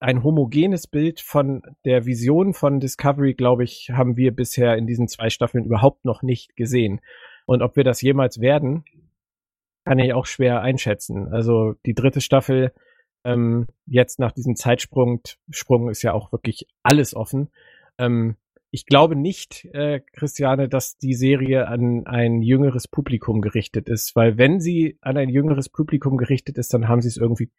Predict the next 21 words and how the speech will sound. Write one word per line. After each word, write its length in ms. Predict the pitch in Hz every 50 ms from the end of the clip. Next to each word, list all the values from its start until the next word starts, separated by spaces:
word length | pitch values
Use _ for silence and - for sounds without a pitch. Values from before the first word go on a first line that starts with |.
| _ _ _ _ _ _ _ _
komisch, 540 | 135 120 123 110 - - - - _ _ _ _ _
sind 120 | 139 123 131
sie 80 | 135
sehr 240 | 113 - 131 123 -
komisch 440 | - - 139 131 113 110 107 - -
angegangen. 560 | 110 117 110 104 98 - 95 92 101 107 -
Gerade 480 | - - 120 120 123 120 117 117 113 - _ - _ _ _ _ _
mit 180 | 131 120 113 -
dieser 280 | 120 110 120 113 110
Klingonen-Geschichte 920 | - - - 127 123 113 113 120 123 123 127 120 107 - - 117 - - 120
in 120 | - 107 113
der 120 | 113 80
ersten 300 | 104 113 110 - - 104
Staffel, 440 | - - - 110 - - 107 101 101
das 200 | 104 - - -
war, 320 | 117 110 110 110 - - _ _
fand 320 | - - 123 117 120 - -
ich 180 | 135 - - -
schon 380 | - 135 131 123 127 117 - _ _ _ _ _ _ _
eher, 520 | - 123 127 139 143 143 139 135 135 135 - _ _ _ _ _ _ _ _ _ _ -
ähm, 460 | 123 123 120 120 117 113 117 120